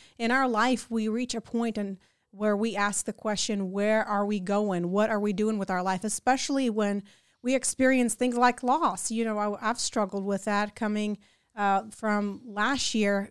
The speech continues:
losing my father and just questioning everything because you just kind of see how precious life is and you just never know when it's your time to go.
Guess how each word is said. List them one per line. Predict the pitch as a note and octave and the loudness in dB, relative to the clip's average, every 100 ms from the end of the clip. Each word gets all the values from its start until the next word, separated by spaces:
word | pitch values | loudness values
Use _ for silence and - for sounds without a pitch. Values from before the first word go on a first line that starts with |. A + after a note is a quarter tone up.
| _ | _
losing | G3+ A3 A3 A3 | -6 -4 0 0
my | G3+ F3+ | -2 -4
father | G#3+ A#3+ C4 F#3 F3 | -4 -2 -2 -2 -2
and | G3 F#3+ | -4 -4
just | G#3 - | -2 0
questioning | - A#3 - B3 A3+ | 2 2 4 2 2
everything | A3+ C#4 G#3+ F#3 | 0 0 -2 -4
because | F#3 F3+ G3+ G3 F#3 - _ _ _ _ | -6 -4 -2 -2 -4 -8 _ _ _ _
you | G3+ A3+ | -4 0
just | A3+ A3+ - | 2 0 0
kind | A#3+ A3+ | -2 -2
of | G#3+ | -2
see | - B3+ | 0 0
how | G#3+ A3+ | 0 0
precious | G#3 A#3 A3 - A#3 - | 0 -2 -2 -2 -4 -2
life | G3 F#3+ - | -2 -2 -4
is | A3+ A3 A#3+ A#3+ | -4 0 0 -2
and | - G#3+ G3+ G3 | -2 -2 -2 -2
you | G3 | -2
just | G#3 A3 - | 0 0 0
never | G#3 G3+ G#3+ A#3 | 0 0 -2 0
know | G3+ G3 | 0 0
when | G3+ G3 | 0 -2
it's | G3 - | -2 -2
your | A3 | -2
time | G#3 G#3 F#3+ F#3+ | -2 -2 -4 -4
to | G#3 | -4
go. | F3 F#3+ A#3+ F3+ | 0 2 2 0